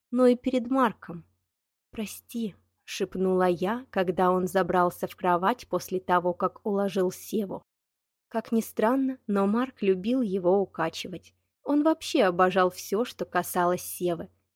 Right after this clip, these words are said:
и всё-всё умел. Единственное, чего не любил Марк, так это пеленать.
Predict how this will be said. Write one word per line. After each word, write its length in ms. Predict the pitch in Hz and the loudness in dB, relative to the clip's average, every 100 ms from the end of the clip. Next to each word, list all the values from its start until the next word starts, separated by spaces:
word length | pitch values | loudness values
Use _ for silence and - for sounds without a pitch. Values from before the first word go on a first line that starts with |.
| - | -12
и 60 | |
всё-всё 520 | 226 - 349 - - 320 | -12 -2 -2 -2 -4 -4
умел. 400 | - 185 175 196 - _ _ _ _ - | -4 -4 -4 -8 -12 _ _ _ _ -12
Единственное, 960 | 190 214 180 262 302 - 202 185 180 | -4 -2 0 -2 -4 -4 -2 0 -2
чего 320 | 175 - 185 190 | -2 -4 0 0
не 160 | 190 | 0
любил 400 | 190 196 180 180 | -2 0 2 2
Марк, 420 | 180 185 214 - _ _ _ | 0 -4 -6 -8 _ _ _
так 240 | - 202 - | -8 -8 -6
это 300 | 220 285 - | 0 0 0
пеленать. 680 | - 240 214 202 196 185 - | -2 0 0 0 -4 -10 -20